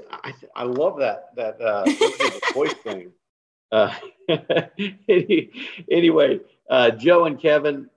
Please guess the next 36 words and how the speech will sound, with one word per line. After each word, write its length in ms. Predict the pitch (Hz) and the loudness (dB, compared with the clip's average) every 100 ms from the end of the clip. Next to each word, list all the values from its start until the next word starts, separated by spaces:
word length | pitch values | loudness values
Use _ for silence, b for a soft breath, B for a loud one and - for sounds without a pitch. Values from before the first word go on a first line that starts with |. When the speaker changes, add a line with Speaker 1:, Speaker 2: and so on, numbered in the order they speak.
| _ 123 | _ -6
Speaker 1:
uh, 360 | 107 92 110 - _ - | -4 -6 -8 -12 _ -4
awesome 400 | 143 147 135 95 | 0 2 0 -6
job 320 | 101 98 98 | -2 0 0
on 140 | 92 90 | -2 -6
your 140 | 85 | -8
weight 260 | 85 87 - | -4 -6 -6
loss. 280 | 82 82 - | -10 -10 -10
That's, 400 | 87 87 _ _ - | -10 -10 _ _ -8
that 220 | 95 95 | -2 0
is 160 | 92 85 | -2 -4
incredible. 680 | 82 - 95 92 85 87 _ _ _ - | -12 -6 -2 -2 -4 -8 _ _ _ -6
Um, 340 | 107 98 92 120 | -4 -2 -4 0
y'all, 160 | 110 | 0
we 80 | 139 | 2
got, 320 | 147 139 - _ _ | 0 -2 -2 _ _
it, 160 | 127 143 | -12 -6
it's 280 | 139 143 _ | -6 -6 _
the 140 | 123 | -10
fifteenth, 600 | - 143 143 143 139 - | -4 -4 -4 -10 -10 -10
so 140 | - 104 | -6 -4
we 200 | 117 123 | -4 -4
have 280 | 120 110 | -4 -4
a 80 | 95 | -6
couple 380 | - - - 135 | -6 -8 -6 -8
weeks 480 | 120 127 _ _ _ _ _ _ | -8 -10 _ _ _ _ _ _
to 60 | 98 | -12
get 160 | 98 95 | -6 -4
everybody 480 | 113 127 120 120 | -2 -2 -2 -4
you 120 | 117 117 | -6 -10
wanna 200 | 110 92 | -10 -10
get 260 | 110 110 | -10 -10
to 60 | 87 | -14
bring 320 | 82 104 110 | -12 -10 -10
on 100 | 113 | -12
your 140 | 98 | -12
team. 420 | 90 117 123 131 | -12 -12 -10 -10